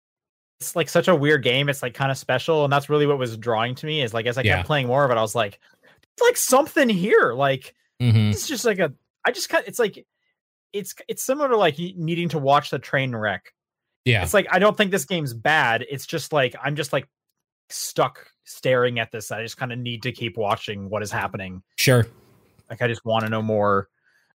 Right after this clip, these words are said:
Speaker 1: Um, like, six hours long, I think. So
Speaker 2: Oh, wow.
Speaker 1: I'm
Speaker 2: Okay,
Speaker 1: probably
Speaker 2: pretty
Speaker 1: about
Speaker 2: short.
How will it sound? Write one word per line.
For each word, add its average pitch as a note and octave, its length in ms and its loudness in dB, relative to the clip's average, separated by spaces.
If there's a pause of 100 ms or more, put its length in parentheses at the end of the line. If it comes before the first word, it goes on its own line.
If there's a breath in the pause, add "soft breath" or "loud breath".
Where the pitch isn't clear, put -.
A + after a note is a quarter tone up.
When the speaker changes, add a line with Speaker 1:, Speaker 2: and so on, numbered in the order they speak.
(200)
Speaker 1:
Um, G2 400 -6 (1200)
like, C#3 140 4
six - 280 -2
hours A#2 340 2
long, A2 300 0
I A2 100 -2
think. A2+ 340 -6 (160)
So F#2 440 -8 (280)
Speaker 2:
Oh, B2 140 6
wow. G#2+ 440 6
Speaker 1:
I'm A2+ 120 -4
Speaker 2:
Okay, G#2+ 160 2
Speaker 1:
probably G#2+ 240 2
Speaker 2:
pretty G#2 140 4
Speaker 1:
about G2+ 100 4
Speaker 2:
short. G#2 180 0